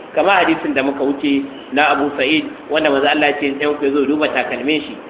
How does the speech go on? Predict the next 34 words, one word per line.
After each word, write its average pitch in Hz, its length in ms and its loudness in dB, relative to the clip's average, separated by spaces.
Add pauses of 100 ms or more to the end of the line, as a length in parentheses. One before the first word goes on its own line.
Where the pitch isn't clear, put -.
(180)
inda 165 240 2
najasa 156 440 2
ya 127 120 4
goge." 139 320 0 (360)
Kamar 151 200 2
hadisin 160 480 2
Ummu 151 280 -4
Salama, 147 520 2 (160)
ta - 80 -8
ce, 151 160 -6
"Ya 156 160 4
Rasulullah, 147 560 0
ina 165 240 2
tsawaita 151 360 -2
tufata." 131 440 2 (680)
Ni 156 160 2
mace 151 240 2
ce, 165 80 -2
ina 156 320 2
tsawaita 156 320 0
hijabi 151 420 2
na 143 140 2
yana 151 160 2
jan 156 240 0
kasa, 127 320 -2 (220)
kuma 165 120 -2
ina 190 220 4
wuce 175 160 4
ta 156 240 2
kan 165 320 0
najasa. 139 480 0 (160)
Manzo 127 180 -4
Allah 156 220 2
ya 147 80 0